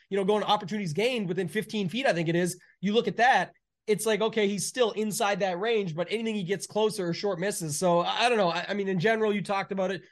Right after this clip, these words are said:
Gotta be in the fairway, typically. The around the green, the scrambling becomes very important. But, Kenny, like always, I'm gonna talk about something totally different because you just landed the course preview and the stats.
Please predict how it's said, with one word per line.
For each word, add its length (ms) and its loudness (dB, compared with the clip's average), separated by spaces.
Gotta 220 2
be 80 0
in 80 2
the 80 -2
fairway, 400 0
typically. 680 -2
The 80 -6
around 260 2
the 40 0
green, 260 -2
the 60 -4
scrambling 500 -2
becomes 300 -4
very 220 -2
important. 580 -2
But, 400 2
Kenny, 280 2
like 200 2
always, 320 4
I'm 80 -4
gonna 80 -2
talk 160 2
about 120 -2
something 240 -2
totally 360 0
different 400 0
because 160 -14
you 80 -4
just 240 -6
landed 320 4
the 40 0
course 280 0
preview 260 -2
and 100 0
the 60 -2
stats. 420 2